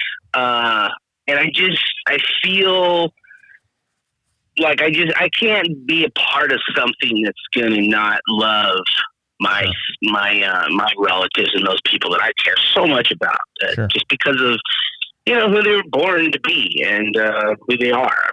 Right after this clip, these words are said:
Speaker 1: mean, that's just who they are. They can't change that.
Speaker 2: Right.
Speaker 1: Um,
Speaker 2: And that's,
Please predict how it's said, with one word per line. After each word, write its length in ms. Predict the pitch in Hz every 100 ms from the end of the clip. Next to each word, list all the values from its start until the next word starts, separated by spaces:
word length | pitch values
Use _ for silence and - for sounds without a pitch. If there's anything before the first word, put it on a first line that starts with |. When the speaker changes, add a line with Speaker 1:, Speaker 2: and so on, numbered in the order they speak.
| 104
Speaker 1:
mean, 100 | 107
that's 240 | 110 -
just 180 | - -
who 60 | 120
they 160 | 113
are. 160 | 110 107 - - - -
They 100 | 113
can't 220 | - -
change 220 | - - -
that. 180 | - 92 - - _ _
Speaker 2:
Right. 220 | - 98 92 - - -
Speaker 1:
Um, 420 | 110 101 98 92 107 _ _ _
Speaker 2:
And 160 | - 151
that's, 180 | 175